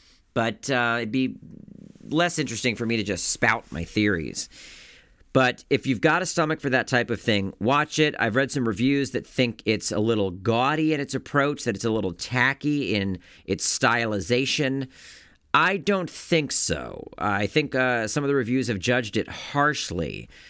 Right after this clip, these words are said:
I even saw somebody say, "We don't need these fancy reenactments and the slow motion bullets hitting the ground or the neon text coming up over the drone shots of Los Angeles."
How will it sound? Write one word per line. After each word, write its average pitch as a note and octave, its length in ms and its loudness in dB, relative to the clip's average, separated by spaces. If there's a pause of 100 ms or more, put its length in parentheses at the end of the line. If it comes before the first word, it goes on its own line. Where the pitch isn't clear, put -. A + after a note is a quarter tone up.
(240)
I - 60 -2
even G#2 200 2
saw A2+ 220 2
somebody G2+ 280 -2
say, G2+ 220 2
"We A#2 140 4
don't E3 140 2
need D#3+ 200 0
these B2 200 0
fancy B2+ 500 2
reenactments A2+ 640 0
and G2+ 100 0
the F#2+ 100 0 (200)
slow E3 500 4
motion C#3+ 460 0
bullets C3+ 360 2
hitting B2 180 2
the A2 80 -2
ground A#2+ 500 2
or G#2+ 80 2
the G2 140 0 (260)
neon D#3 480 2
text - 520 0
coming B2+ 280 2
up C3 160 2
over B2+ 180 2
the A2 200 0 (420)
drone C3+ 340 2
shots B2 360 0
of A#2+ 80 0
Los A2+ 220 2
Angeles." A#2 540 0